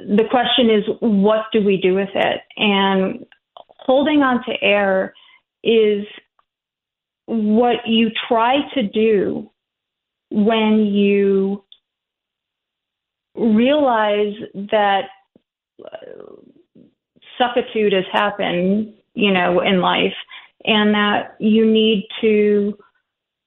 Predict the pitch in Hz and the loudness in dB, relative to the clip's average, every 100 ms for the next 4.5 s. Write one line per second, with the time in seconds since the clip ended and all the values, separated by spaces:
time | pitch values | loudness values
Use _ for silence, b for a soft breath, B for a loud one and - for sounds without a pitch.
0 | _ _ _ 208 190 185 180 - - - | _ _ _ -2 0 2 0 -2 -6 -2
1 | 214 233 226 247 233 233 240 240 226 208 | 2 2 0 0 0 2 0 0 0 2
2 | 208 180 208 208 226 233 208 196 196 202 | 0 2 2 4 4 4 2 2 0 0
3 | 196 190 - 196 185 185 185 190 190 - | 0 0 -2 -2 0 -2 -2 -4 -2 0
4 | 190 190 185 175 | 2 2 0 -2